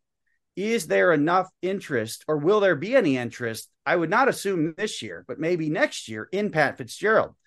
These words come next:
Well, when you look at Pat Fitzgerald and his record, as we both know, you know him personally, I know him, uh, professionally, having interviewed him first in two thousand nine for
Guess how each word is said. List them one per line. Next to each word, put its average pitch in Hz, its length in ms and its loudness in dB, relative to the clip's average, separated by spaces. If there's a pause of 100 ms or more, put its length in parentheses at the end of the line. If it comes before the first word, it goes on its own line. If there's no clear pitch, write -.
(420)
Well, 180 180 6
when 165 120 2
you 156 140 0
look 160 180 2
at 123 100 -6
Pat 135 220 0
Fitzgerald 135 500 -2
and 120 120 -4
his 147 240 -4
record, 135 400 0
as 117 240 -4 (280)
we 131 120 -2
both 139 320 2
know, 113 280 -6 (140)
you 160 160 -4
know 180 160 4
him 135 120 2
personally, 151 460 0
I 139 100 2
know 147 260 0
him, 131 220 -2 (240)
uh, 120 160 -2
professionally, 143 580 0
having 131 300 -2
interviewed 135 340 -2
him 120 240 -4 (640)
first 147 240 -2
in 120 100 -2
two 160 140 -4
thousand 131 420 0
nine 143 320 0
for 107 220 -8